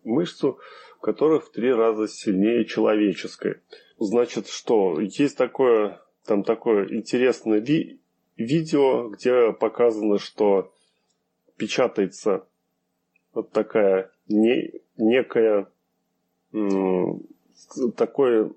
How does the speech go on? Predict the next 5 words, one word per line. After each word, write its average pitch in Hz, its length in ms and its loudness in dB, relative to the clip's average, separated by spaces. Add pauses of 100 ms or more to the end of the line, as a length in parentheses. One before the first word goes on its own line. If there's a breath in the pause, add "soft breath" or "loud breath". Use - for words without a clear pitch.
(160)
ск-, - 240 -20
скажем - 680 -6
так, - 400 -4 (120)
ромб 151 440 -2 (1120)
печатается, 117 840 -2